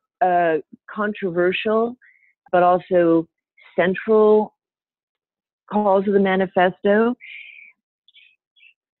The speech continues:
The, um, not everybody in the lobby agrees with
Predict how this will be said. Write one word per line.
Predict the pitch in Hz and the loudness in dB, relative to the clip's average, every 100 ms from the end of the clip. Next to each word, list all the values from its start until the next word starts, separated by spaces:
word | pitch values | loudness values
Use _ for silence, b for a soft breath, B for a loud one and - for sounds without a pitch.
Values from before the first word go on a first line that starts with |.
| - | -4
The, | 190 - 202 | -4 0 2
um, | 208 190 180 175 - 208 | 4 2 0 -4 -8 -2
not | 214 247 | 0 2
everybody | 226 226 196 208 202 196 | 0 -2 -2 -2 -2 -4
in | 196 | -6
the | 190 | -2
lobby | 190 190 180 | 0 0 -2
agrees | 175 185 214 | -2 -2 -2
with | 240 | -8